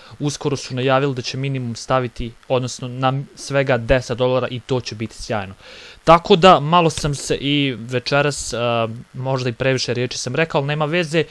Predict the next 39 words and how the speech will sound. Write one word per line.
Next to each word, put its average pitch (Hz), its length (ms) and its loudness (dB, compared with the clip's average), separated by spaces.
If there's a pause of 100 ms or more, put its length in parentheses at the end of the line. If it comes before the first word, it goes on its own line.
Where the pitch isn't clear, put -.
(400)
Uglavnom, 170 540 4
znači, 170 400 0
poenta 165 600 4
je 127 180 0
jako, 156 280 6
jako 156 260 4
dobra 147 260 2
mogućnost, 139 520 -4
kao 147 160 2
što 147 120 -6
vidite, 147 260 0
znači, 127 400 -2
dvjesto, 131 500 -2
dvjesto 135 260 0
trideset, 135 320 -4
koliko 139 300 -2
god, 147 300 0 (280)
a, 120 220 2
to 156 160 0
je 151 60 4
probna 147 380 0
isplata 147 560 -2
od 135 320 -4
devedeset 120 560 -2
Asimija, 175 500 0
trenutno 135 440 -4
vrijedi 123 240 -2
oko 113 160 -8
dvjesto 117 420 -4 (100)
plus 123 380 -4
dolara, 143 440 2
rećemo 117 360 -4
dvjesto, 135 400 -4
neka 120 240 -8
bude 113 180 -4
i 107 40 -6
dvjesto 110 300 -8
trideset. 175 540 -4 (520)
A, 143 420 6